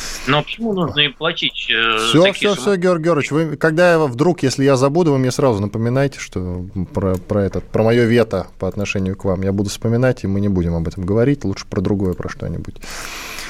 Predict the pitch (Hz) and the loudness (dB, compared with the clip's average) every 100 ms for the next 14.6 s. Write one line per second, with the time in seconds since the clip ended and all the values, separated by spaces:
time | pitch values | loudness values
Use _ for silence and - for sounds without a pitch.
0 | - - - 107 - 135 131 131 127 131 | -14 -12 -2 0 2 2 2 0 -2 -2
1 | 147 113 98 101 - 135 - 110 - 107 | -2 -2 0 -2 0 0 2 0 0 -2
2 | 95 90 - 87 87 - 104 101 95 - | 0 -2 -4 -4 -4 -4 0 0 0 -2
3 | 101 87 80 80 - - - - - 117 | 0 0 -2 -4 -12 -14 -14 -4 2 2
4 | 120 143 147 175 143 135 127 107 - 117 | 4 0 2 0 0 0 -4 -2 -2 2
5 | 127 117 110 104 98 - 104 95 90 90 | 4 4 4 2 2 -2 -4 -2 0 0
6 | 87 87 92 95 98 101 101 101 - 87 | -2 -2 -2 2 4 4 4 2 2 -4
7 | 92 95 - 92 85 95 101 98 92 127 | -2 -2 -2 -4 0 0 0 0 0 2
8 | 160 147 101 87 92 - - - 90 90 | 2 0 -2 -4 -8 -8 -8 -6 -6 -4
9 | 95 92 87 87 85 85 104 117 - - | -2 -2 -2 -6 -6 -4 -4 -4 -6 -20
10 | - - - - - - - - - - | -20 -20 -20 -18 -18 -16 -16 -16 -16 -16
11 | - - - - - - - - - - | -16 -18 -18 -18 -16 -16 -16 -18 -14 -2
12 | - 127 226 - - 180 151 127 - - | -2 0 -2 -4 -4 -4 -4 0 0 0
13 | - 98 101 - 131 139 143 - - 214 | -4 -12 -12 -12 -12 -10 -8 0 2 2
14 | 233 156 - 135 123 | 4 2 2 2 2